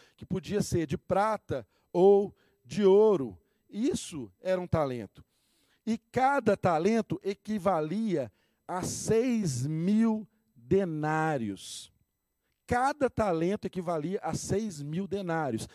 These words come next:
Então acompanhe o raciocínio comigo. Denário,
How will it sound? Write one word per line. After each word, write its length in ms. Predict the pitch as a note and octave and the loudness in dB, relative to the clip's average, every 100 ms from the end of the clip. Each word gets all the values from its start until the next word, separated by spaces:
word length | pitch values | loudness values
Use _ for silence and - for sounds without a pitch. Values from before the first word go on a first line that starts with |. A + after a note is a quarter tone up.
| - - | -20 -14
Então 200 | F3 A#3+ | -6 -6
acompanhe 440 | A#3 F#3+ A3 B3 | -4 -6 -4 -4
o 60 | G3+ | 0
raciocínio 720 | G#3 - G3+ D3 - G#3 G#3 | -2 0 -2 -2 -4 -6 -4
comigo. 400 | F#3 D3 C3 G2 _ _ _ | -4 -4 -6 -10 _ _ _
Denário, 920 | C#3 A3+ F#3 F3+ G#3+ G#3+ C#3+ A2+ F#2 | 0 0 2 2 4 2 2 -2 -4